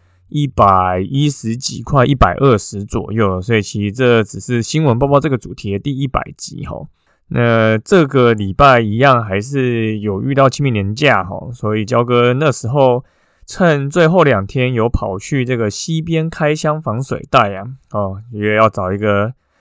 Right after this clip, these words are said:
有溯溪的行程嘛，才能开箱防水袋，就，就还是蛮凉的啦，所以大家现在如果去溪边玩，可能还要再等等，那之后就会有开箱文出来啊。除了去溪边玩以外，焦哥还去了景广录音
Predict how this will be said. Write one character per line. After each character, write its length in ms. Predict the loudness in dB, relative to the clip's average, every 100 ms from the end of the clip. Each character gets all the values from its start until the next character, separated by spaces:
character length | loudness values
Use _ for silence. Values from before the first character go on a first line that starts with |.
| _ -4
有 140 | -2
溯 220 | 2 2
溪 160 | 2 2
的 140 | 0
行 240 | 0 -2 -6
程 200 | -6 -6
嘛， 200 | -8 -6
才 100 | -6
能 140 | -4 -4
开 200 | -2 -2
箱 400 | 0 -2 -4 -8
防 240 | -6 -6 -6
水 240 | -8 -10 -2
袋， 240 | -2 -2 -8 _ _
就， 340 | -8 -4 -2 -2
就 340 | 0 0 0
还 140 | -2 -4
是 180 | -4
蛮 240 | 0 2 2
凉 220 | 2 2
的 140 | 2
啦， 160 | 2 -2
所 120 | -4
以 60 | -2
大 240 | 0 0
家 80 | 0
现 140 | -2
在 80 | -2
如 120 | -2
果 120 | -2 -4
去 160 | -4
溪 260 | -6 -8 -6
边 260 | -4 -4
玩， 220 | -2 -4 -4
可 240 | -8 -10
能 220 | -8 -10
还 180 | -8 -4
要 480 | 0 2 2 0 -4 _ _ _ _
再 200 | -2 0
等 340 | -2 -4 -4
等， 120 | -4 -6 -6
那 120 | -8
之 220 | -6 -4
后 180 | -2 0
就 80 | 0
会 100 | 0
有 80 | -2
开 260 | -2 -2
箱 280 | -2 -2 -2
文 200 | -2 -4
出 240 | -6 -4 -2
来 80 |
啊。 240 | -2 -6 -14 -16 _ _
除 200 | -4 -2
了 80 |
去 320 | 0 -2 -2 -2
溪 280 | -4 -6
边 240 | -2 -2 0
玩 200 | 0 0
以 40 |
外， 240 | 0 0 0
焦 180 | 0
哥 100 | 0
还 160 | 0 -2
去 220 | -2 0
了 120 | 0 0
景 260 | -2 -2
广 240 | 2 2 2
录 160 | 2
音 180 | 2 0